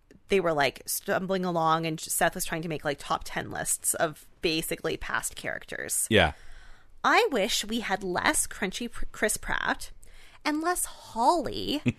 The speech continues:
Speaker 2: <laughs>
Speaker 1: and they had brought back Alex, Lindsay, um, Teresa, Luke, um, what, Zach?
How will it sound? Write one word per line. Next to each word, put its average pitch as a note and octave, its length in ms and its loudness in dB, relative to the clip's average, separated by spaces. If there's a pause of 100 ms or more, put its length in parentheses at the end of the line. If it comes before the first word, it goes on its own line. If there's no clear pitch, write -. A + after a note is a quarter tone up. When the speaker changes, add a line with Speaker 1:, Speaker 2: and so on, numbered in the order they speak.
Speaker 2:
<laughs> - 260 -12
Speaker 1:
and C#4 140 2
they D#4+ 120 6
had D4+ 180 0
brought D4 260 4
back G#3 440 2 (540)
Alex, - 760 2 (580)
Lindsay, F#3 880 0 (520)
um, F3 680 2
Teresa, C#4+ 720 2 (400)
Luke, F3+ 560 0 (1200)
um, E3+ 560 2 (120)
what, F#3+ 280 2
Zach? - 560 2